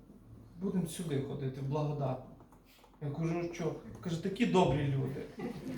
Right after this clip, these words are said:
А я кажу: "Слухай, ну, от Грицак не пойме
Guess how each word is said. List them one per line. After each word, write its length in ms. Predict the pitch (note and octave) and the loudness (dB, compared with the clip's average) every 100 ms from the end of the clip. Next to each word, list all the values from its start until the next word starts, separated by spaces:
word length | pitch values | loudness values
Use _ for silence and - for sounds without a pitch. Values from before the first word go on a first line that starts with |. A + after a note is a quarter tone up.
| - - - - - | -6 -6 -8 -8 2
А 100 | D3+ | 6
я 100 | D3+ | 8
кажу: 500 | D3+ - - C#3+ C#3 | 6 0 -4 -2 0
"Слухай, 400 | D#3 E3+ E3 D#3 D3+ | 0 2 4 4 6
ну, 220 | E3 E3 | 8 10
от 240 | D#3+ - | 8 6
Грицак 640 | D#3+ C#3+ D#3+ E3 G#3 G3+ F3 | 0 2 4 6 6 4 4
не 80 | D#3 | 2
пойме 580 | D3 D3 C#3+ C#3 C3 | 2 4 6 6 2